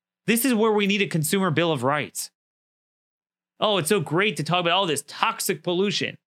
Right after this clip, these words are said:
Sounds great. All these bogus studies and this and that.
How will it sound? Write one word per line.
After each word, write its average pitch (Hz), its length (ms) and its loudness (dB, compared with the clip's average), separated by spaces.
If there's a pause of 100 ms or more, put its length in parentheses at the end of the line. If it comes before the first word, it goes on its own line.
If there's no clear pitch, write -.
(320)
Sounds 214 280 0
great. 196 400 -2 (1400)
All 175 120 0
these 147 180 0
bogus 175 400 0
studies 185 420 0
and 151 80 -2
this 180 180 -2
and 175 120 -2
that. 175 260 -4